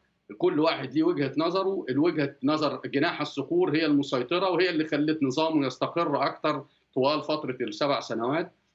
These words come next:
بخلاف السنة اللي فاتت في عشرين سبتمبر واللي كان فيها خلخلة داخلية في، في هذه ال-، في هذه، في هذه الأجنحة وداخل النظام. فلا أعتقد أن هو سيغير ملف حقوق الإنسان في القري-، في ال-، في ال-، في القريب.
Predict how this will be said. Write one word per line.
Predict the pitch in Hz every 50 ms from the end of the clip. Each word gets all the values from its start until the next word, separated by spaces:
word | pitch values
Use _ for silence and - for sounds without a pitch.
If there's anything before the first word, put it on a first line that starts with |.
| _ -
بخلاف | - 139 - 147 147 156 - 127 -
السنة | 139 127 - - 147 147 139
اللي | 123 117 117
فاتت | - - - - 131 - -
في | 120
عشرين | 101 - - 120 139 143 135
سبتمبر | - - - - 151 156 170 160 175 180 165 - - _ _ _ _ _ _ _ _ _ _ - - _ -
واللي | 120 143 143 139 131
كان | 131 143 123 113
فيها | 104 139 151 156 151 151 151 151 - - _ _ _ -
خلخلة | - 135 127 127 123 - - 170 175 185 185 190 180 190 - - _ _ _ _
داخلية | 107 - 151 165 160 - - 160 147 151 175 185 170 143 131 101 - - _ _
في، | - 127 120 113 110 -
في | - 127 117 120 120
هذه | 117 131 135 135 139 123 127
ال-، | 117 113 110 107 104 104 98 95 98 -
في | - 113 117
هذه، | 117 120 143 147 147 - 135 131 - -
في | - 139
هذه | 151 151 139 - 147
الأجنحة | 131 - 120 - 117 139 165 160 - 139 127
وداخل | 117 143 147 - 123 110 110
النظام. | 107 104 101 95 - 120 104 87 - - _ _ _ _ _ _
فلا | _ - 135 139 139 139 131 120 - 139 139 165 185 170
أعتقد | 151 139 - 190 - 170 139 143
أن | 135 135
هو | 135 160 165 160 156 156 - - _ _
سيغير | - - 139 131 131 127 135 160 175 160 156 143
ملف | 123 123 131 147 147 - -
حقوق | 107 110 113 - 160 156 147
الإنسان | 120 110 113 113 117 113 - - 139 139 127
في | 123 - 120
القري-، | 113 - - 123 120 127 127 - 113
في | - 117
ال-، | 110 110 101 104 104 101 98 98 98
في | - -
ال-، | 104 101 98 92 101 95 95
في | 95 113
القريب. | 104 104 - 117 113 - 170 185 180 175 -